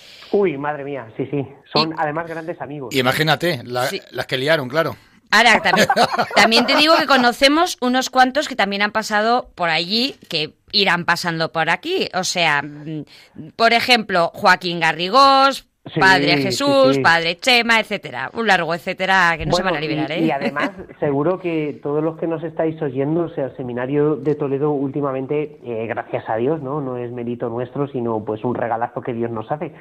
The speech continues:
Speaker 1: Pero muchísimos obispos de España, de los últimos que están saliendo, se han formado aquí. O sea, por ejemplo, Monseñor Munilla, que es
Speaker 2: Mm.
Speaker 1: superactivo en redes sociales
Speaker 2: Sí.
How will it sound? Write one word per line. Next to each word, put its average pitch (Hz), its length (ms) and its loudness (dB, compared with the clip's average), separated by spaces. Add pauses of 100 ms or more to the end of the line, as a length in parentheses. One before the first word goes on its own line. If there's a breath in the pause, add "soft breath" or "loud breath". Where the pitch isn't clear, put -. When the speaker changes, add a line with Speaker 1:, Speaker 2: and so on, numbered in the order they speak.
(320 loud breath)
Speaker 1:
Pero 143 240 -2
muchísimos 143 920 -4
obispos 156 400 -4
de 135 80 -8
España, 180 420 -6
de 165 100 -6
los 120 180 -10
últimos 143 420 -4
que 143 120 -6
están 135 280 -8
saliendo, 143 400 -4 (100)
se 170 60 -10
han 151 140 -4
formado 120 400 -6
aquí. 185 280 -2 (360 loud breath)
O - 40 -20
sea, 127 160 -2
por 120 120 -10
ejemplo, 143 260 -8
Monseñor 135 460 -8
Munilla, 139 600 -4
que 123 420 -6
es 151 40 -4
Speaker 2:
Mm. 143 160 -4
Speaker 1:
superactivo 139 640 -2
en 127 100 -10
redes 127 320 -10
sociales 127 520 0
Speaker 2:
Sí. 131 480 -4